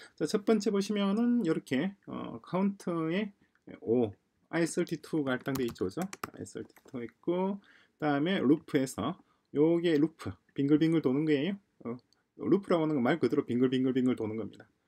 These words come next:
그래서 루프란 이 키워드가 나오고 뒤에 스코프가 지정이 되죠.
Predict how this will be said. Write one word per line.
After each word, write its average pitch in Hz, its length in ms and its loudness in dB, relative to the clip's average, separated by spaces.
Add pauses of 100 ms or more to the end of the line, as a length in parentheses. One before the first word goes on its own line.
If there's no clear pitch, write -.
(120)
그래서 113 240 -8
루프란 151 840 0 (360)
이 120 260 -4
키워드가 156 440 4
나오고 131 520 0
뒤에 151 340 -2 (100)
스코프가 - 540 -2
지정이 120 300 -4
되죠. 113 320 -4